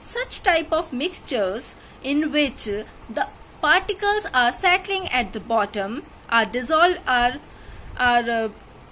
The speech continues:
are depositing at one place, such type of mixtures are known as heterogeneous mixture. And homogeneous mixture,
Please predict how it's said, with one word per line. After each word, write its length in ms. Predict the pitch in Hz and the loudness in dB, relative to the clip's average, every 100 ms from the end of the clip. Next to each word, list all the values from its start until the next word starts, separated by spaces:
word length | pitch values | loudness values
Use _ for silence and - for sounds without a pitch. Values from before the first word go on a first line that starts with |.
| - - - | -20 -12 -2
are 120 | - | 0
depositing 760 | 202 254 - 339 381 - 403 403 | 0 -2 4 4 4 0 -2 0
at 200 | 285 - | 0 -2
one 300 | 214 285 370 | 0 0 0
place, 580 | 370 294 220 190 277 - - - | 0 0 2 0 -2 -4 -10 -8
such 340 | - 427 - | -4 -2 0
type 280 | 359 294 285 | 0 0 -2
of 160 | 277 | -4
mixtures 520 | 240 240 - 226 208 - | -4 -2 -2 -2 -2 -2
are 220 | 240 233 214 | 0 0 0
known 220 | 220 214 | -4 -4
as 240 | 226 - | -4 -2
heterogeneous 680 | 302 247 202 185 190 214 - | -2 -2 -4 -6 -6 -4 -4
mixture. 500 | 320 392 - 220 - - - - - - - - - | -2 0 0 -2 -6 -14 -20 -20 -20 -20 -20 -16 -12
And 160 | 185 | -12
homogeneous 640 | - 196 196 196 247 294 302 | -10 -8 -6 -4 -2 0 0
mixture, 460 | 330 359 - 415 | -2 0 0 0